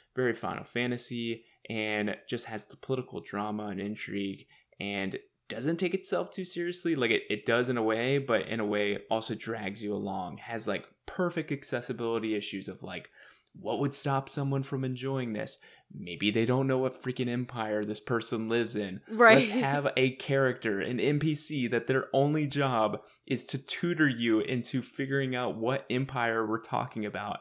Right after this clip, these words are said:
Speaker 1: and, like, have that active lore system. Like, one of my favorite new accessibility options that wasn't even an option. It was just in the game, and it made sense, and it was great. Um, combat was awesome, really fun. The powers were awesome.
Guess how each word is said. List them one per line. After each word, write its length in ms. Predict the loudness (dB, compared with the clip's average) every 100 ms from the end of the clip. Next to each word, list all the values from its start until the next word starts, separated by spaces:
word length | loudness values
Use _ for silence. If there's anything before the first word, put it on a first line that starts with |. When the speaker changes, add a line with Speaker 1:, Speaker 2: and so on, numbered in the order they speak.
| -4
Speaker 1:
and, 200 | -4 -4
like, 180 | -8
have 340 | -8 -4 -2 2
that 220 | 0 -2
active 420 | -6 -8 -8 -8
lore 240 | -2 0 0
system. 560 | 0 -4 -4 -6 -6 -10 -18 -2
Like, 200 | 0 0 -6 _ -8
one 240 | 2 4
of 140 | 4
my 140 | 4 2
favorite 340 | 2 0 0
new 120 | 0
accessibility 760 | -2 -2 -2 0 2 2 2 -2
options 580 | -2 -6 -6 -4 -4 -8 -16 -20 _ _ _ _ _
that 240 | 0 0 2
wasn't 260 | 0 2
even 160 | 2 2
an 120 | 2
option. 500 | 0 0 -2 -4 -4 0
It 60 | 0
was 140 | 2
just 220 | 0 -2 -4 -8
in 200 | 0 2
the 60 |
game, 380 | 4 4 2 0 -4 -4
and 120 | -4
it 120 | -2
made 180 | -2 -4
sense, 400 | -2 -2 -2 -6 -8
and 120 | -4
it 40 |
was 140 | -4 -4
great. 400 | -2 0 0 -4 -20 -20 -20 -8
Um, 420 | -4 -2 -2 -4 -6 _ _
combat 360 | 0 2 4 2
was 100 | 4
awesome, 520 | 4 4 0 -2 -8 -4
really 240 | 2 2
fun. 420 | 2 0 0 -2 -6 _ _ _ _
The 80 | -10
powers 480 | -6 -2 0 0 -2
were 180 | -2 0
awesome. 500 | 0 0 -2 -4